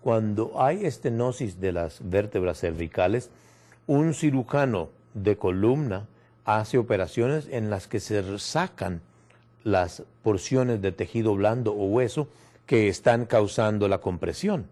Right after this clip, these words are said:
Pero el remover una porción de la clavícula,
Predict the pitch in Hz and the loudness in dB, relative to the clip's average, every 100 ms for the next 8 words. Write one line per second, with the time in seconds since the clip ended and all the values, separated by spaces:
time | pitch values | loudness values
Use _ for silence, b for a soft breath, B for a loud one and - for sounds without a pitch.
0 | _ _ _ _ _ _ b b _ 139 | _ _ _ _ _ _ b b _ 4
1 | 131 123 123 117 110 113 117 113 131 185 | 6 4 4 2 4 4 4 4 4 2
2 | 208 - - 147 151 135 135 - 156 147 | 0 -12 -4 0 2 2 0 2 0 2
3 | 127 104 - 92 101 220 - 110 101 | 2 0 0 0 0 -2 -2 -2 -2